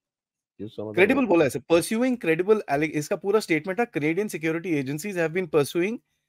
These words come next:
Speaker 2: credible allegations of a potential link of the agents of government of India।" ठीक है, तो वो पूरा statement ही it's, it's a very हल्के का statement, but उस हल्के statement में आपने उठा के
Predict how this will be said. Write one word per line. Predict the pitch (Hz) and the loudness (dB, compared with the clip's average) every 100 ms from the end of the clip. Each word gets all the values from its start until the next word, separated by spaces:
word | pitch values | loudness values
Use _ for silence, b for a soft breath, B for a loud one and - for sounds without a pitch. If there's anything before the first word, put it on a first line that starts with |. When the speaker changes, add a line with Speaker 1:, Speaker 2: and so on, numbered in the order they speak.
| _ _ _ - | _ _ _ 4
Speaker 2:
credible | 156 190 240 254 | 4 6 4 6
allegations | 175 165 156 151 156 202 | 6 4 2 2 0 -6
of | 202 | -4
a | 208 - | -4 -4
potential | 151 156 165 226 | 2 2 2 -2
link | 170 143 196 | 0 0 0
of | 190 185 | -2 -2
the | 196 151 | 0 0
agents | 147 170 | 0 -2
of | 170 139 | 0 0
government | 135 151 143 | 0 0 -2
of | 123 | -4
India।" | 107 98 - _ _ _ _ _ _ _ _ _ _ _ _ _ _ _ _ _ _ | -4 -6 -8 _ _ _ _ _ _ _ _ _ _ _ _ _ _ _ _ _ _
ठीक | 180 | 0
है, | 196 | 2
तो | 175 175 | 2 0
वो | 165 | 0
पूरा | 175 156 160 | 0 4 4
statement | 196 170 165 196 202 | 6 6 4 4 0
ही | 214 208 | 0 -2
it's, | 160 - - | -4 -10 -6
it's | 151 | -2
a | 185 165 | 0 2
very | 180 139 | 0 0
हल्के | 123 165 | 2 2
का | 156 151 | 4 2
statement, | 127 113 156 160 | 2 0 -2 0
but | 170 | 0
उस | 185 190 135 | 4 4 4
हल्के | 139 196 | 4 4
statement | 185 180 170 190 190 | 6 4 2 -2 4
में | |
आपने | 185 175 190 | 4 4 0
उठा | 170 143 | 2 2
के | 143 | 4